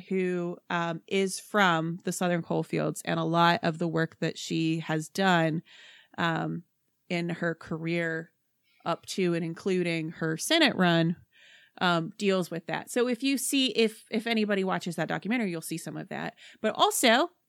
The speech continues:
specifically, if you'd like to learn more about this period of U S and Appalachian history,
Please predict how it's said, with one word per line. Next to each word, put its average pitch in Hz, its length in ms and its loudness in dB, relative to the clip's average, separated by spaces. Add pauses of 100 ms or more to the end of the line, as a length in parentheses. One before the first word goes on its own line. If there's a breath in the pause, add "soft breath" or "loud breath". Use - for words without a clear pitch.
(160)
specifically, 302 760 0
if 254 140 0
you'd 247 160 0
like 226 180 2
to 254 100 -4
learn 226 200 2
more 214 120 4
about 196 220 0
this 214 160 0
period 208 460 4
of 180 80 0
U 185 160 0
S 175 140 0
and 175 80 -2
Appalachian 175 420 -2
history, 175 500 -4